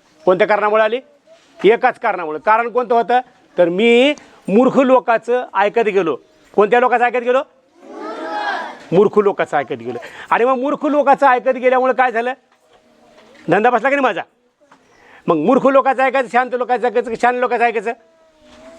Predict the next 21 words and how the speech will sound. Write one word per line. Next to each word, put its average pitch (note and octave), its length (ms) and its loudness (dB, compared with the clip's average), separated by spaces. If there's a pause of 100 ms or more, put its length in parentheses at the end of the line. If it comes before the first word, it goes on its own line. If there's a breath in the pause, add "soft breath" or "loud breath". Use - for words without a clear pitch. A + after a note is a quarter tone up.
(640)
शहाण्या, G#3+ 640 0
शांत A#3 400 -4
लोकांचं C4 440 -2
ऐकायचं. E3+ 380 -6 (720)
तर B3 280 4
आपल्याला A#3 440 0
काय A#3 160 2
होते? A3+ 340 0 (460)
सगळं, F#3 380 2 (640)
सगळं G#3+ 560 2
जे E3 220 2
आपण G#3+ 300 -2
मिळवायचे F#3+ 680 -2
ते A3 260 2
प्राप्त F#3 400 -2
होते. E3 280 -4 (580 loud breath)
इच्छाशक्ती, A3+ 720 0
माहिती G3 440 -4
आहे C4+ 60 -2
का - 20 -2
तुम्हाला? B3+ 280 0